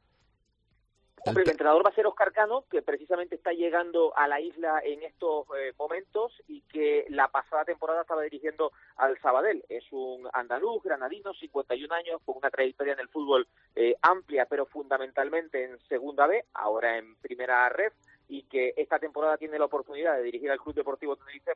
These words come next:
Speaker 1: fundamentalmente por su relación con el máximo accionista de la entidad tinerfeña, con el que ya coincidió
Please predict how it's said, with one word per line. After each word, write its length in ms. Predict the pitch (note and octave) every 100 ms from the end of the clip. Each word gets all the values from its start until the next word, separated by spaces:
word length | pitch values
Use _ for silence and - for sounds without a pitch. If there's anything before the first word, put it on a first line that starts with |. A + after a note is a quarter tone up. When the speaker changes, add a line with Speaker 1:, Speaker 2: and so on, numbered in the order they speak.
| _
Speaker 1:
fundamentalmente 760 | D#4+ C3+ C3 - C3 C3 -
por 180 | - -
su 80 | -
relación 360 | B2+ B2 B2+ B2 _ _ -
con 160 | C3 B2
el 80 |
máximo 360 | B2 C3 D3 B2+
accionista 440 | - B2+ B2 C#3
de 120 | B2+ A#2
la 260 | A2+ A#2
entidad 720 | D3 C#3 - B2 C3+ C3 A#2+ -
tinerfeña, 500 | B2 A#2+ F#3 D3+ G#2+
con 160 | A2
el 100 | G#2+
que 100 | A2+
ya 100 | A2+
coincidió 520 | B2 B2 - A#2 B2